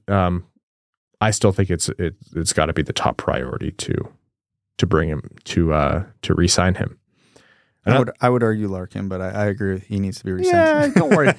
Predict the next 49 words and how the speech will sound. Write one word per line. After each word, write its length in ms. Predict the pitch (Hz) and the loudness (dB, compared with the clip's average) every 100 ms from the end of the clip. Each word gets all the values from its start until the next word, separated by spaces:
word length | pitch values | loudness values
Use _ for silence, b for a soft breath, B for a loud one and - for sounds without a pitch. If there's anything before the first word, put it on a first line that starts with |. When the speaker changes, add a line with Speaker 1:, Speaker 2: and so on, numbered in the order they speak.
| 151 | 0
Speaker 2:
<laughs> 120 | - | 2
Speaker 1:
Don't 200 | 294 254 | 4 6
worry 180 | 196 190 | 6 6
about 240 | 156 120 | 4 2
so 160 | - 127 | 0 2
much 200 | 110 110 | 2 2
about 220 | 104 95 | 0 0
Larkin. 340 | 95 92 95 | 0 -2 -6
He's, 360 | 101 131 127 123 | -2 -2 0 0
uh, 360 | 117 113 113 107 _ _ _ - | 2 4 2 -2 _ _ _ -6
ah, 200 | - 143 | 0 2
that'll 240 | 165 190 | 2 2
happen 260 | 160 151 139 | 2 2 0
when 80 | 117 | 2
it 40 | |
happens. 300 | 110 - 90 | 2 0 -6
You 60 | 92 | -2
know, 100 | 117 | 0
I've 120 | 139 | 0
hardly 300 | - 208 156 | 0 0 0
thought 240 | - 135 139 | 2 2 4
about 260 | 101 78 | 2 0
that 220 | 87 80 | 0 -2
since 280 | - 92 80 | -2 -4 -4
the 120 | - | -6
season 320 | 87 95 90 82 | -2 0 0 -4
has 100 | - | -2
started 400 | 82 82 82 85 | -2 -2 -2 -2
and 220 | 82 82 | -2 -4
Speaker 2:
Yeah. 140 | - B B | -10 B B
Speaker 1:
their 100 | 101 | 0
captain 400 | - 95 - 95 | 2 -2 0 0
and 160 | 90 | 0
only 180 | 87 92 | 2 0
number 260 | 87 85 87 | 0 -2 -2
one 220 | 85 82 | -2 -2
center 420 | - 85 78 80 | -2 -2 0 0
and 160 | 82 82 | 0 0
the 60 | 87 | 0
most 240 | 85 - | 0 0
important 400 | 85 - 67 87 | -2 -2 -4 -4
player 280 | - 85 80 | -2 0 0
on 100 | 80 | -4
the 60 | |
team 360 | 82 - 87 80 | -4 -2 0 0
on, 140 | 80 - | -4 -6
at 140 | - - | -8 -8
forward 460 | - 82 78 78 | -4 -2 0 -2
and 240 | 78 78 | -2 -6